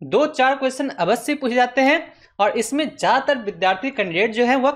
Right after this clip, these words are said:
कंफ्यूज हो जाते हैं, क्योंकि ये याद कर पाना सभी के लिए संभव नहीं है।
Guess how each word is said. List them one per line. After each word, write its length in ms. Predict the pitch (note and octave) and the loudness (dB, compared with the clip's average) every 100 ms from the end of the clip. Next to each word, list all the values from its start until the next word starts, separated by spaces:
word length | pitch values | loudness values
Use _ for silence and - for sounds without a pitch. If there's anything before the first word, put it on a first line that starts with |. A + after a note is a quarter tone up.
| C#4 | 0
कंफ्यूज 500 | G3 F#3+ - C#4+ G#3+ | -4 -2 -4 -2 0
हो 60 | |
जाते 280 | F3+ F3 A3+ | 0 0 2
हैं, 180 | A#3+ D#4+ - - _ - | 2 0 -4 -20 _ -6
क्योंकि 300 | C4 D#4+ F4 - - _ | -2 0 -2 -6 -20 _
ये 120 | A3 | 0
याद 280 | C4 A3+ B3 B3 | 2 2 2 0
कर 120 | A#3+ | 0
पाना 300 | A#3 A3 C#4 | 0 0 -2
सभी 240 | - G3+ G#3+ | -2 -2 0
के 120 | A3 | -2
लिए 180 | A3 C#4 | -2 -4
संभव 360 | G3 F3 A3 D#3+ | -6 -2 0 0
नहीं 300 | C#3+ F3+ B3 | -4 -2 0
है। 140 | D4+ | 0